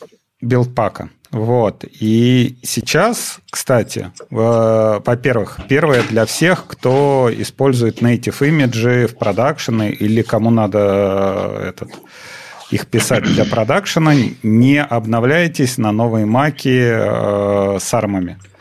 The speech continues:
Потому что, э, Gradle, ой, Graal V M, у него нет поддержки арма, и вы собрать, э, там какую-то лямбду как раз не сможете, потому что, во-первых,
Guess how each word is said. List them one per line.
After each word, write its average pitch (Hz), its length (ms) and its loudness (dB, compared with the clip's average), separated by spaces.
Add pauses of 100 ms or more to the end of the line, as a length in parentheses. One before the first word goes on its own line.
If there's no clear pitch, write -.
(460)
Потому 123 400 2
что, - 440 -4
э, 98 520 0
Gradle, 165 800 0
ой, 107 580 0
Graal 113 320 0
V 110 260 2
M, 175 180 2
у 120 40 2
него 107 280 0
нет 117 280 0
поддержки 110 520 -2
арма, 135 600 0
и 107 120 -4
вы 127 720 2
собрать, 120 880 -2
э, 101 480 0
там 101 200 -2
какую-то 107 420 -4
лямбду 131 560 0 (200)
как - 200 -6
раз 151 400 0
не 117 160 2
сможете, 113 580 0
потому 113 380 -2
что, 107 240 -2
во-первых, 113 640 0